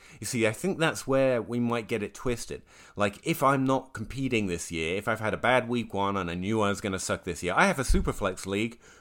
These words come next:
where I have no quarterbacks. I know I'm not winning or competing and it would cost too much to get there, so I've been, um, and on those teams, if I have C D Lamb, I want to sell him. Now, your team might not be that bad, but you might still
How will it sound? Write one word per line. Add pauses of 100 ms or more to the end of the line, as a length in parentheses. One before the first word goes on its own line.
(100)
where
I
have
no
quarterbacks.
I
know
I'm
not
winning (220)
or
competing
and
it
would
cost
too
much
to
get
there,
so
I've
been, (280)
um,
and
on
those
teams,
if
I
have
C
D
Lamb, (520)
I
want
to
sell
him. (360)
Now,
your
team
might
not
be
that
bad, (260)
but
you
might
still